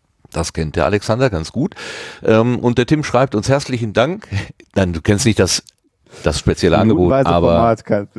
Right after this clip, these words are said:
Speaker 2: doch, ich kenn's.
Speaker 1: das
Speaker 2: Das ist der
Speaker 1: meint
Speaker 2: erste, das ist eine der ersten Kollaborationen, die ich aus Zeitgründen im Moment ablehnen musste. Schöne Grüße an Tim, es tut mir furchtbar leid.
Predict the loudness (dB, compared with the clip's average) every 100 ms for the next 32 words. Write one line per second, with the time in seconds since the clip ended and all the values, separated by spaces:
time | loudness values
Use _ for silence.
0 | -20 _ -2 -2 -6 -4 0 0 0 -2
1 | -2 -2 -2 0 0 0 -2 -4 -4 -4
2 | 0 2 2 2 0 0 -4 0 0 2
3 | 0 0 0 0 -2 0 -4 0 -2 0
4 | 0 -2 -4 -2 -2 -2 -4 -6 -6 -2
5 | -2 0 0 0 -2 -2 -2 -2 -6 -10
6 | -8 -8 -8 -8 -8 -10